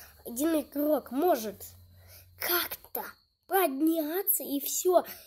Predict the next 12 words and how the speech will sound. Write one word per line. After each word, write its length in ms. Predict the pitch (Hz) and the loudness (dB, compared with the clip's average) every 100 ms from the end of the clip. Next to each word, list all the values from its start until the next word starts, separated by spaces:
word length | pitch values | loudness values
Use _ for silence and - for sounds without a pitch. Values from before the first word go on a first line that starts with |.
| - | -12
И 80 | 277 | 4
он 240 | 302 302 | 4 4
сможет 600 | - 269 330 294 240 - - | 2 4 4 4 -2 -6 -16
узнать 360 | 269 - 302 320 | -10 -2 -2 0
все 380 | - - 285 320 | -4 -4 -2 -2
секреты. 800 | 311 277 - 240 214 196 208 190 _ _ _ _ | -2 -6 -8 -6 -6 -6 -12 -16 _ _ _ _
И 60 | 320 | 0
не 220 | 381 381 | 2 2
получится 720 | 277 220 254 285 - - - | 0 -4 -4 -6 -10 -18 -16
у 20 | 208 | -12
меня 180 | 214 196 | -12 -12
так 180 | 185 | -18